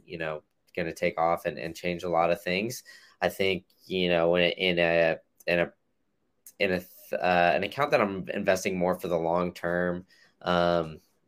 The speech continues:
like, thirty plus years, it won't hurt me as much if I'm a little bit more diversified, uh, because, you know, I, I think that the narrative as far as, like, young investors go is, like, you know, have a singular focus when you're,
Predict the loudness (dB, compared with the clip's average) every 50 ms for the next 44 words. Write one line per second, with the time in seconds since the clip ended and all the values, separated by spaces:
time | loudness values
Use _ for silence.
0 | _ -16 -10 -6 -2 0 0 -2 -2 -4 -2 0 0 2 0 -2 -4 -2 0 0
1 | 0 0 0 -2 -2 0 2 2 0 0 -2 -6 -14 _ -20 -20 -20 -20 _ -4
2 | -2 0 2 2 0 0 0 -2 0 0 0 0 0 2 2 2 2 2 0 0
3 | 0 0 0 0 -2 -4 -2 -2 0 0 0 0 0 0 -2 -2 -2 -4 -4 -4
4 | -4 -6 -4 0 0 0 0 0 -4 0 2 2 4 2 2 0 -4 _ -20 -20
5 | -20 _ -4 0 2 2 2 0 -2 -2 -2 -2 -2 -2 -2 0 0 2 2 4
6 | 2 4 4 2 0 0 0 -4 -2 2 2 2 2 2 2 0 2 4 4 4
7 | 4 2 2 0 0 2 2 0 0 0 2 4 6 6 4 4 2 0 -2 0
8 | -2 -2 -2 -2 -2 -2 -2 -2 -2 -2 -4 -8 -8 -6 0 2 2 2 4 2
9 | 2 0 0 -2 -2 0 0 0 0 -4 -8 _ _ -20 -20 -20 -20 -20 _ _
10 | _ -2 2 4 6 6 6 6 4 0 _ _ _ _ _ _ _ -2 0 2
11 | 6 6 4 4 4 2 2 2 4 6 6 8 8 6 6 6 4 4 4 6
12 | 4 2 2 2 -2 -4 -4 -2 -2 0 4 4 6 8 8 8 6 4 2